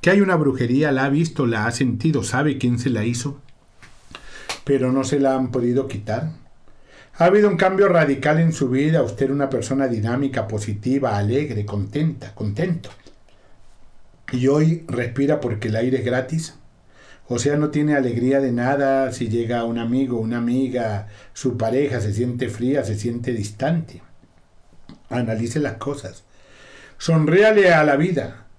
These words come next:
pero sonríale en una forma diáfana, en una forma cristalina. Entonces, ¿qué es lo que pasa? ¿Por qué ahora hay tantos suicidios de la juventud? ¿Por qué hay tantas separaciones?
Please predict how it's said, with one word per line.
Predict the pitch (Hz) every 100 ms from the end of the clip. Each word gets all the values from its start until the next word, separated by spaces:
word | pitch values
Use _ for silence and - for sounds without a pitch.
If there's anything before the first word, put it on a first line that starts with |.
| - -
pero | 151 139
sonríale | 135 139 131 185 208
en | 175
una | 165 156
forma | 165 165 165 165 - - - _ - - - -
diáfana, | 117 131 180 170 - 92 82 - - - - - -
en | 127 139
una | 151
forma | - 156 147 147 143 - -
cristalina. | - 143 151 - - 139 131 131 101 - - - - - - - -
Entonces, | - 180 170 180
¿qué | - 185
es | 196
lo | 196
que | 170
pasa? | - 110 104 135 - - - -
¿Por | - 175 170
qué | 214 226
ahora | 220 202
hay | 196 165
tantos | 190 180 170 170
suicidios | 151 123 170 170 170
de | 147 135
la | 127
juventud? | 135 123 117 - 131 135 - - - - - - - -
¿Por | 175 165 165
qué | 190 220 226 -
hay | 165 175
tantas | 170 175 165 175 165
separaciones? | 139 123 120 104 - 127 135 160 -